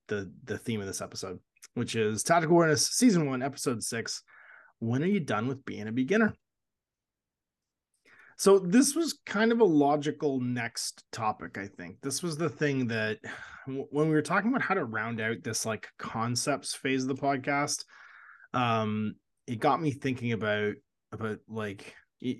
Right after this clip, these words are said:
you don't really, <laughs> there's no, like, rite of passage in Infinity. Like, there's no, like, "Congratulations, hey, now you're not a beginner anymore." Um,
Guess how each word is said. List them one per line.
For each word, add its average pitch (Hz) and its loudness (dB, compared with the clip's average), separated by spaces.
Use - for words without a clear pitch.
you 143 2
don't 196 2
really, 175 0
<laughs> 131 -8
there's 147 0
no, 226 6
like, 214 4
rite 139 4
of 123 -4
passage 110 -6
in 104 -6
Infinity. 104 -10
Like, 131 2
there's 143 8
no, 151 8
like, 147 6
"Congratulations, 117 -2
hey, 107 -2
now 113 2
you're 107 0
not 104 0
a 98 -8
beginner 104 -4
anymore." 127 -2
Um, 107 -2